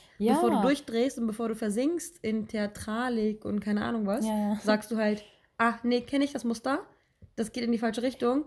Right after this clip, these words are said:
Speaker 1: Ja.
Speaker 2: abhaken.“
Speaker 1: Ja, das ist, ja, okay. So
Speaker 2: Das ist
Speaker 1: wie
Speaker 2: deine
Speaker 1: du das
Speaker 2: Logik.
Speaker 1: meinst, absolut.
Speaker 2: Ja.
Speaker 1: Das, das hilft mir auch in wirklich sehr vielen Si-, Situationen rational und nicht emotional
Speaker 2: Voll.
Speaker 1: zu handeln.
Speaker 2: Ja.
Speaker 1: Aber das macht gleichzeitig so schwer,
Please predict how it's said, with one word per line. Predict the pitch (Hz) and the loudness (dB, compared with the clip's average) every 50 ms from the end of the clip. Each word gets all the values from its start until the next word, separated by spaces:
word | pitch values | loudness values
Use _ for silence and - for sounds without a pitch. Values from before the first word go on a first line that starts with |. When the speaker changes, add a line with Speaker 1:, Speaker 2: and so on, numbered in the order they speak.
| - - | -2 0
Speaker 1:
Ja. | 226 226 220 202 196 208 | 2 2 2 2 2 0
Speaker 2:
abhaken.“ | 208 202 202 - 190 175 170 175 175 175 - - - - | 0 0 0 -2 -4 -4 -2 -4 -6 -6 -6 -8 -8 -4
Speaker 1:
Ja, | 226 233 | 0 0
das | 220 214 214 - | 2 2 0 -2
ist, | 233 - - - | -4 -8 -6 -2
ja, | 226 240 214 - - | 2 2 2 2 2
okay. | 226 226 - 202 165 - - - - _ - | -2 -2 -2 -2 -4 -4 -8 -16 -20 _ 0
So | 196 240 | 2 2
Speaker 2:
Das | 240 | 2
ist | 226 | 4
Speaker 1:
wie | 247 226 | 4 4
Speaker 2:
deine | 208 285 | 4 6
Speaker 1:
du | - | 6
das | 226 226 226 | 6 6 6
Speaker 2:
Logik. | 190 185 294 | 4 2 2
Speaker 1:
meinst, | 294 294 285 - - - _ - | 2 2 0 -2 -6 -12 _ 0
absolut. | 233 233 226 - - 240 214 190 175 - - - | 2 2 2 0 -2 -2 -2 -2 -4 -6 -6 -6
Speaker 2:
Ja. | 226 208 - - - | -4 -4 -4 -4 -2
Speaker 1:
Das, | - 214 208 - - - - 202 | -2 -2 -2 -2 -6 -8 -8 -6
das | 214 208 - | -4 -2 -2
hilft | 254 254 240 - 254 | -2 -4 -4 -2 0
mir | 233 214 - | 2 2 2
auch | 220 - - - | 2 0 -2 -2
in | 220 220 220 208 202 | 0 0 2 2 0
wirklich | 240 - 254 220 202 | -2 -2 -2 -2 0
sehr | 226 226 226 | 0 0 0
vielen | - 247 233 214 | -2 -2 -2 -2
Si-, | - 214 214 - - | -2 -4 -6 -8 -8
Situationen | 196 208 185 214 208 208 - - 214 208 202 | -6 -6 -4 -4 -4 -4 -4 -4 -2 -2 -2
rational | 208 208 - - 214 214 220 226 214 | -2 -4 -2 -2 -2 0 0 0 0
und | 202 202 | 0 -2
nicht | 214 208 - - | -4 -6 -4 -2
emotional | 226 220 214 190 - - 226 214 202 185 | 0 0 0 0 0 2 4 4 4 4
Speaker 2:
Voll. | 185 | 2
Speaker 1:
zu | 185 175 | 0 0
handeln. | 185 185 185 185 202 226 262 - | 0 0 0 -2 -2 -4 -4 -6
Speaker 2:
Ja. | 220 208 196 - - - - - - _ _ _ | -6 -6 -6 -6 -8 -14 -20 -20 -20 _ _ _
Speaker 1:
Aber | - 208 240 254 226 226 240 262 | 2 4 6 6 6 4 0 0
das | 226 233 208 - | -2 -4 -4 -4
macht | 233 220 214 - | -4 -4 -4 -4
gleichzeitig | - 220 220 233 226 - - 226 214 214 220 196 190 180 175 175 | -2 -2 -2 -2 -4 -4 -4 -4 -4 -4 -4 -4 -4 -4 -2 0
so | 208 247 294 | 0 0 0
schwer, | 294 - - - 214 220 247 240 226 214 233 247 | -2 -4 -8 -6 -2 0 2 2 2 2 0 -2